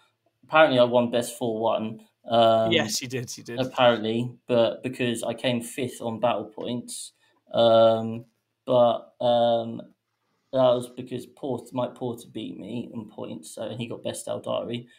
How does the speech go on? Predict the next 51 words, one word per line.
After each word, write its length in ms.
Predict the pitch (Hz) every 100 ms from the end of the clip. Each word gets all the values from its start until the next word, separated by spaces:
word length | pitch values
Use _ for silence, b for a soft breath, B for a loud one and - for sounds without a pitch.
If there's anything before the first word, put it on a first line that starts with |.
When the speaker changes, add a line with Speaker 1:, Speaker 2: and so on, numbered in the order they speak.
| b
Speaker 1:
But 100 | -
then, 220 | 135 143 139
according 320 | 131 175 139
to 40 | 135
the 80 |
official 340 | 131 131 165 127
standings, 420 | - 110 120 127
I 60 | 131
came 180 | 143
tenth. 480 | 127 - 196 - - - b b b
So 180 | - 143
I 80 |
don't 40 | 147
Speaker 2:
Yes. 160 | 151 117
Speaker 1:
really 260 | 139 139 120
understand 440 | 110 - 123 110
what's 120 | 113
gone 160 | - 117
on 140 | 113
there. 240 | 120 131 143
But, 260 | - 139 135
um, 300 | 139 139 151 -
no, 200 | 214 156
I 40 |
felt 400 | 151 175 156 -
I 60 | -
did 140 | 151 147
well. 480 | 175 170 175 180 b b b -
Um, 540 | 135 135 135 135 135
and, 480 | 127 131 131 127 123 - _ -
yeah. 180 | 127 127 131 _ - - _ _ _ _ _ -
Speaker 2:
I 60 |
think 240 | 147 196 135
basically 400 | 135 127 117 120
it 60 |
was 100 | 120 120
unfortunate 640 | 117 - 120 - - 113
that 80 | 107
you 160 | 113 113
narrowly 340 | 113 113 110
lost 300 | 110 107 -
to 60 | 110
Michael, 360 | 110 107 107
'cause 140 | 101 120
then 100 | 107
you'd 140 | 104
have 80 | 104
had 120 | 104
a 60 | 101
really 220 | 98 101
tough, 280 | - 101